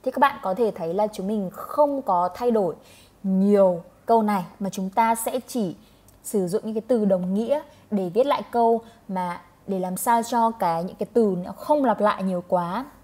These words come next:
Và cái vế sau được đảo lên trước, thêm although, dấu phẩy để phù hợp với cấu trúc câu mối quan hệ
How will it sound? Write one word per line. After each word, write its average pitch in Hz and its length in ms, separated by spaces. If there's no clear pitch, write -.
Và 202 260
cái 190 240
vế 185 180
sau 262 400
được 208 160
đảo 185 220
lên 214 160
trước, 339 300
thêm 247 160
although, 220 640
dấu 180 160
phẩy 196 400
để 180 280
phù 214 160
hợp 208 220
với 180 120
cấu 180 260
trúc 311 220
câu 233 300
mối 196 260
quan 247 200
hệ 254 200